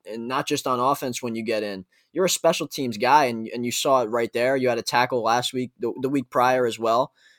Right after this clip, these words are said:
Um, so that, you know, that's impressive, and the coaches, of course, love that when, when you go and make a, make a touchdown on offense and then come back and, and make a hit on one of the league's better returners. So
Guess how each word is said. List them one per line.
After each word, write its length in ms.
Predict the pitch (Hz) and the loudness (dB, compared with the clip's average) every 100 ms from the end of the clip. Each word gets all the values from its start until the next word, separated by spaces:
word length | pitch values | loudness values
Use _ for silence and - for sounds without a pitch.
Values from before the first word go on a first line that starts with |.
| _ - | _ -6
Um, 400 | 113 113 113 - | -2 -2 -4 -4
so 120 | - | 0
that, 220 | 156 165 | 0 2
you 80 | 151 | 0
know, 80 | 127 | 0
that's 220 | 143 - | 0 -2
impressive, 460 | 131 139 135 120 | -2 0 0 -2
and 100 | 110 | -8
the 40 | 107 | -8
coaches, 380 | - 127 120 107 | -2 -2 -2 -10
of 80 | |
course, 300 | - 113 107 | -6 -6 -4
love 220 | 117 117 110 | -4 -2 -2
that 220 | 104 - | -2 -4
when, 260 | 107 107 - | -6 -10 -8
when 160 | 117 | -8
you 80 | 113 | -4
go 160 | 120 120 | -2 0
and 80 | 120 | -2
make 180 | 113 | -4
a, 280 | 110 107 104 | -4 -4 -4
make 160 | 104 104 | -8 -12
a 40 | |
touchdown 600 | - 127 - 120 104 101 - _ _ | -6 -6 -4 -6 -6 -6 -12 _ _
on 140 | 104 | -4
offense 420 | 113 120 - 98 110 | 0 0 0 -10 -8
and 80 | |
then 120 | 104 101 | -8 -6
come 200 | 117 107 | -8 -2
back 300 | 113 113 107 | 0 0 -4
and, 180 | 101 - | -12 -12
and 140 | 104 | -8
make 160 | 113 104 | -6 -6
a 40 | |
hit 220 | 95 147 117 | -4 -2 -2
on 160 | 113 | -4
one 100 | 113 | -6
of 120 | 113 | -4
the 60 | 110 | -4
league's 260 | 113 113 104 | -4 -6 -4
better 240 | 117 113 | -4 -4
returners. 540 | 101 - 120 110 90 - | -6 -10 -10 -10 -10 -8
So 280 | 101 92 | -6 -8